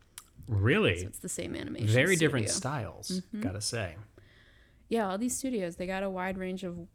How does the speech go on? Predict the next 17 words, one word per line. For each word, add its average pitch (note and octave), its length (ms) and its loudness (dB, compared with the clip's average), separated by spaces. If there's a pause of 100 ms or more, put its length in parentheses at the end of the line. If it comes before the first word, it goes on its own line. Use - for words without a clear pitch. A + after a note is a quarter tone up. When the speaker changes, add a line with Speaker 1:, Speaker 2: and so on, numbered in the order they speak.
(140)
Speaker 2:
bodies F#3 300 -4
of F3+ 120 -8
work F#3+ 220 -6
under F3 320 -6
their E3+ 260 -6 (200)
belts, - 520 -8
and, F3+ 320 -2
uh, F#3 40 -2
Speaker 1:
Yeah, F3+ 300 2 (220)
I - 60 -2
think D3+ 40 4
Speaker 2:
this F3 100 2
Speaker 1:
that's A3+ 100 4
what's D#3+ 160 2
interesting, C#3+ 340 0
'cause G#2 140 4
we, A#2 440 2